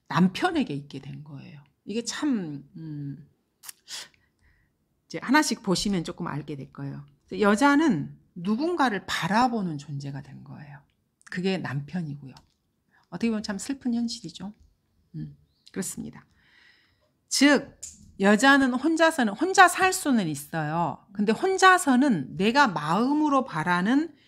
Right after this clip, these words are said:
이 내적인 충족, 이 바람, 이 만족, 이게 안 되는 존재가 이미 여자로 태어난 순간에 이미 되어버린 거예요, 이게.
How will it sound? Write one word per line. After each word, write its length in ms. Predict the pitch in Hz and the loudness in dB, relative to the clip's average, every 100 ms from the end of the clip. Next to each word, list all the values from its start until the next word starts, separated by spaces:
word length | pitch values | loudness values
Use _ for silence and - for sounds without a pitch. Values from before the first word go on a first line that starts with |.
| _ | _
이 120 | 175 | -8
내적인 720 | 165 208 233 - 240 220 208 202 | 0 2 2 0 -2 0 -2 -6
충족, 560 | - 311 277 175 139 | -4 -2 -2 -4 -6
이 100 | 185 | -8
바람, 600 | - - 170 190 170 127 - - | -6 -4 2 4 4 0 -8 -6
이 120 | 190 | -4
만족, 680 | 151 156 180 175 202 - - _ _ - | 0 0 0 2 0 -2 -10 _ _ -8
이게 160 | 269 | 0
안 400 | - 156 190 214 | 0 2 2 2
되는 380 | 226 294 285 254 | 2 2 2 2
존재가 460 | 247 175 185 196 190 | 0 -4 -4 -6 -4
이미 600 | 196 262 254 262 254 - _ - | 0 2 4 2 0 -12 _ -6
여자로 440 | 190 190 240 233 233 | -2 0 0 0 -4
태어난 320 | 294 269 220 | -2 -2 -4
순간에 280 | 240 233 180 | -4 -6 -4
이미 140 | 165 | -8
되어버린 500 | 143 165 185 160 131 | -4 -4 -4 -6 -8
거예요, 280 | 117 95 95 | -12 -14 -8
이게. 300 | - - - | -8 -8 -16